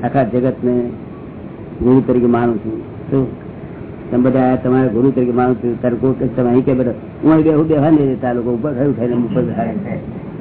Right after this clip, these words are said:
બાકી મને તો નીચે બેસવાનું બહુ સારું પડે. તો એટલે હું ગુરુ, ગુરુ પદમાં છું નહીં, એટલે લઘુત્તમમાં છું.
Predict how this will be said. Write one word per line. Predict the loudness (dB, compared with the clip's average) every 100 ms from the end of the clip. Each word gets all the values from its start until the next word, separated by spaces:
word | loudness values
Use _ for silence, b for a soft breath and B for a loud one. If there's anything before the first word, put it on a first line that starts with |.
| -2
બાકી | 2 4
મને | 6 6
તો |
નીચે | 4 4
બેસવાનું | 2 4 4 4
બહુ |
સારું | 4 2 0
પડે. | -4 -6 -12 -12 -12 -12 -14 -14 -14 -14 -14 -6 -2
તો | -2 -2 -8 -8 -8 -10 -8 0
એટલે | 4
હું | 6 6
ગુરુ, | 6 4 2 -2
ગુરુ | -2 -2 4 6
પદમાં | 6 4 4 4
છું | 4 4
નહીં, | 6 4
એટલે | 2 2
લઘુત્તમમાં | 4 2 4 2 2
છું. | 2 2 2 0